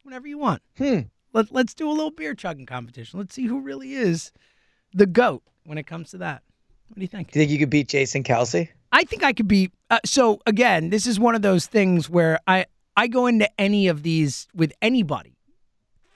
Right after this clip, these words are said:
Speaker 1: saying, "I think I will beat them." Yes. So I think I'll beat Jason Kelce. Yes.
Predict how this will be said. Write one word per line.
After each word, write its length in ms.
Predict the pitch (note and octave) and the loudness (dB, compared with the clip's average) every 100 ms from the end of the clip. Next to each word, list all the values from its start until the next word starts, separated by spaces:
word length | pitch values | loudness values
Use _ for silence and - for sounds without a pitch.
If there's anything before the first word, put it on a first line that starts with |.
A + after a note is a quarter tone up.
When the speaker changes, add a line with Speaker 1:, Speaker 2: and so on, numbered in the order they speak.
| _ | _
Speaker 1:
saying, 340 | _ - F#3 D#3+ | _ 0 0 0
"I 80 | D3 | -2
think 200 | E3+ C#3 | -4 -6
I 80 | |
will 120 | A2+ G#2+ | -10 -14
beat 200 | A2 - | -20 -20
them." 100 | _ | _
Yes. 280 | A#2 A#2 - - | -14 -14 -16 -10
So 80 | C#3+ | 0
I 80 | D3 | 0
think 140 | E3 | 0
I'll 80 | D#3 | -4
beat 160 | C3 B2 _ | -6 -12 _
Jason 260 | A#2+ - | -14 -14
Kelce. 240 | G#2 _ _ | -20 _ _
Yes. 140 | G#2 | _